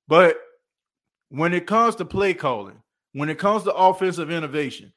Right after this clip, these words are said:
when it comes to being heavily involved in the offense, and we all know that Sean Payton will maximize your potential. If you do anything well,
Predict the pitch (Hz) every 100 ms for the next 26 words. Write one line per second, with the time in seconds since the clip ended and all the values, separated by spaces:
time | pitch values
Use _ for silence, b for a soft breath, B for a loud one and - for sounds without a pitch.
0 | _ _ 131 160 180 175 208 226 226 -
1 | 185 180 170 135 196 190 180 147 190 196
2 | 190 180 170 143 156 170 165 160 143 160
3 | 156 151 120 101 b b - 147 208 262
4 | 202 226 202 175 156 143 139 208 214 202
5 | - 196 180 107 92 _ _ - 151 143
6 | 135 202 220 - 202 180 185 190 185 135
7 | 165 180 170 160 - 180 170 104 - _
8 | _ - 147 151 143 214 262 196 220 226
9 | - 247 294 302 294 277 277 262 277 220